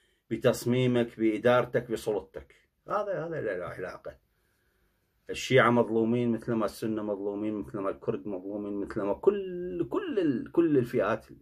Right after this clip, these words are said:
العراقية مذهبيا، دينيا، عرقيا، كلها مظلومة من قبل هؤلاء الذين في العملية السياسية والذين يدعون تمثيلهم ل-، لكل الفئات العراقية، وهم كذب بعيدين عنهم.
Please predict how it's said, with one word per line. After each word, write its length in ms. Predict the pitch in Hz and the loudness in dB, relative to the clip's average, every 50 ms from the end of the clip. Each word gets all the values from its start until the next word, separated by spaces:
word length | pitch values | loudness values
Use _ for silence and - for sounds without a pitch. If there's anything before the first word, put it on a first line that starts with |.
| - - | -20 -14
العراقية 720 | - - 101 98 95 90 - - 92 90 82 80 80 76 _ _ _ _ _ _ _ _ _ _ _ _ _ _ _ _ _ _ _ _ _ | -8 -6 -4 -2 -2 -4 -4 -6 -6 -6 -6 -6 -8 -10 _ _ _ _ _ _ _ _ _ _ _ _ _ _ _ _ _ _ _ _ _
مذهبيا، 680 | - 107 110 101 95 107 110 104 117 120 120 117 113 107 | 4 4 4 6 6 2 4 4 4 4 6 6 4 4
دينيا، 840 | 95 87 90 98 98 95 101 110 113 117 110 110 104 98 98 - - - - | 4 0 -4 -4 -2 0 2 4 4 4 4 4 2 0 -4 -6 -8 -10 -6
عرقيا، 640 | 92 104 90 - - - 127 131 127 127 120 113 113 120 - | -4 -4 -4 -2 0 0 2 2 4 4 4 4 4 4 4
كلها 200 | - 139 120 95 | 4 4 2 -2
مظلومة 460 | 85 78 80 82 80 82 82 82 - - _ _ _ _ _ _ _ _ _ _ _ _ _ _ _ _ _ _ _ _ _ _ - | -6 -8 -8 -10 -12 -12 -12 -14 -16 -18 _ _ _ _ _ _ _ _ _ _ _ _ _ _ _ _ _ _ _ _ _ _ -10
من 100 | 101 87 | -10 -6
قبل 360 | - - 110 104 110 104 95 | 0 0 2 4 4 4 4
هؤلاء 460 | 98 104 98 - - 95 98 101 92 | 2 -2 0 0 0 0 0 0 0
الذين 340 | 92 92 92 92 98 92 - | 0 -2 -4 -4 -6 -6 -6
في 100 | - - | -6 -4
العملية 420 | 95 85 95 101 98 101 101 101 | -4 -4 -2 -4 -4 -4 -4 -4
السياسية 500 | 92 - - - 107 104 98 - - 113 | -4 -4 -4 -2 -2 -2 -2 -2 -4 -2
والذين 340 | 107 101 101 92 107 107 104 | -2 0 0 0 -2 0 2
يدعون 500 | 107 107 101 95 98 110 98 143 151 139 | 4 4 4 6 4 6 6 8 6 6
تمثيلهم 760 | - 131 120 117 - - 160 143 143 131 131 139 135 135 135 - _ _ _ _ _ _ _ _ _ _ _ _ _ _ _ _ _ - | 6 2 0 0 0 0 0 2 2 2 2 0 -2 -4 -8 -10 _ _ _ _ _ _ _ _ _ _ _ _ _ _ _ _ _ -10
ل-، 300 | 95 98 107 110 104 107 | -6 -2 -2 0 0 -2
لكل 260 | 104 107 - 120 110 | -2 2 4 4 4
الفئات 380 | 101 - - 98 80 78 - - | 4 2 0 -2 -2 -2 -6 -8
العراقية، 600 | 76 78 87 90 90 90 - - 104 101 101 98 | -6 -4 -2 -2 -2 -2 -4 -4 -2 0 0 0
وهم 260 | 87 98 95 92 - | 0 -2 -6 -6 -2
كذب 320 | - 117 107 - 95 - _ _ _ _ _ _ _ - | 2 2 2 2 0 -10 _ _ _ _ _ _ _ -2
بعيدين 360 | 92 85 92 92 90 92 92 | 0 0 0 0 -2 -2 -4
عنهم. 360 | 87 85 78 73 76 69 69 | -4 -6 -8 -12 -12 -14 -14